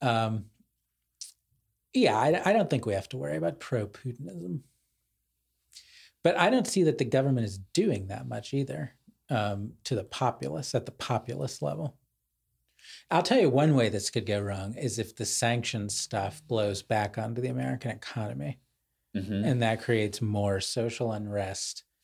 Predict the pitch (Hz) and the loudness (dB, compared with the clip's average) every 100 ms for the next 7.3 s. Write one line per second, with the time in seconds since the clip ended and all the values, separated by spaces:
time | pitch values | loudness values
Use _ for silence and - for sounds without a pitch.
0 | _ _ _ _ _ _ 135 104 98 95 | _ _ _ _ _ _ -2 0 -2 -4
1 | 101 - - - - 113 98 95 101 - | -6 -6 -8 -8 -6 -6 -4 -6 -8 -8
2 | - 175 135 127 131 127 107 104 110 - | -4 0 2 4 6 6 4 4 4 2
3 | 117 - 90 87 98 85 90 101 92 - | -4 -8 -10 -8 -6 -4 -2 -2 -2 -6
4 | _ - - 87 95 85 - 85 80 - | _ -8 -2 -2 -2 -6 -4 -4 -4 -8
5 | 80 87 87 - - - 95 - - 78 | -8 -6 -8 -12 -18 -10 -10 -8 -10 -10
6 | 76 - 165 131 98 92 104 95 95 101 | -10 -6 2 4 2 -2 -6 -4 -2 0
7 | 92 92 | -2 -6